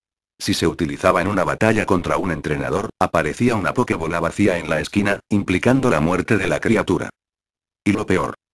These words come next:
Al terminar con todos tus contrincantes, aparecías en un escenario rodeado de tumbas, con la música del juego a la mitad de la velocidad normal.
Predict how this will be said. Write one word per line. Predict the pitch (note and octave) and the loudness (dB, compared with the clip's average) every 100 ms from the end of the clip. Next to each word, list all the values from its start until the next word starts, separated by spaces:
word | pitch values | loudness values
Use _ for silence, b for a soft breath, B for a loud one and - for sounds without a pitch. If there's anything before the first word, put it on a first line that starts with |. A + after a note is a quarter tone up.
| - | -2
Al | F2 E2+ | 0 2
terminar | F#2 E2 F2 A2+ A2 | 0 2 2 0 0
con | E2+ | 0
todos | G#2+ G#2 E2+ | 2 0 0
tus | G#2+ F2 | -2 0
contrincantes, | G2 F2 G2 D#2+ - G2+ G#2+ G#2+ - - | 0 0 0 0 2 0 2 0 0 -2
aparecías | F2+ - D#2 C#2+ A#2 B2+ G#2+ | -2 2 0 2 2 2 0
en | G2+ | 0
un | G#2 | -2
escenario | - D2+ D#2+ G2 F#2+ | -2 -2 0 0 2
rodeado | G#2 E2+ F#2 A2+ | 2 4 2 2
de | G#2+ F#2+ | 0 0
tumbas, | A2+ G#2 G#2 - _ | 0 0 -2 -4 _
con | G2 F#2+ | 0 2
la | D2 | 0
música | E2+ A#2+ B2 G2+ | -2 0 2 2
del | F2 | 2
juego | D#2 F#2+ G#2+ F#2+ | 2 2 4 0
a | |
la | F2+ | -2
mitad | F2 F2 G2+ | -2 0 0
de | G2 | 0
la | D2+ | 0
velocidad | F2 F2 E2+ - F#2 | 0 0 -2 -4 -2
normal. | F2+ C#2 B1+ E2 | -2 -4 0 -2